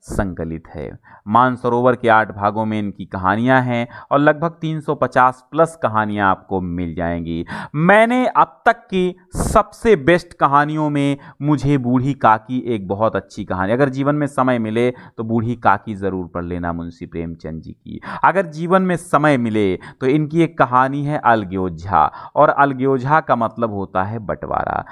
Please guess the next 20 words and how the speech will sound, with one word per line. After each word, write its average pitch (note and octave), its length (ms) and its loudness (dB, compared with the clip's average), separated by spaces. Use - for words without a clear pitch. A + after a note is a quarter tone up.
तो B2 60 -8
ये B2+ 240 0
भी D3+ 180 -2
कहानी G#2 560 -4
आप F2+ 300 -4
ज़रूर G#2 380 0
पढ़िएगा। E2 540 0
अगर A#2+ 260 2
जीवन G#2 380 -6
में G#2+ 140 -6
कभी F#2 260 -8
समय E2+ 320 -6
मिले D#2+ 340 -8
तो G2+ 160 -10
ईदगाह G#2+ 500 2
तो A2 160 -10
आप G2 280 2
पढ़े F#2 160 -2
ही A2+ 100 -8
होंगे, E2+ 420 -6